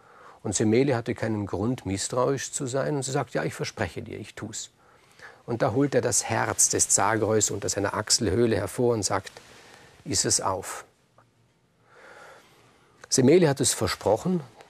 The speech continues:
Gut, sie tut es. Sie isst das Herz des Zagreus auf.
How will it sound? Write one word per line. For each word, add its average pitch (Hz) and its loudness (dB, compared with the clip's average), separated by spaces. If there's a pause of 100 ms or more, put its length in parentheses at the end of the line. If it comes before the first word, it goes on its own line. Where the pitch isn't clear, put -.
(460)
Gut, - -4 (720)
sie - -8
tut 107 -2
es. - 0 (100)
Sie - -4
isst - -4
das 98 0
Herz 95 0
des - -2
Zagreus 85 0
auf. - -8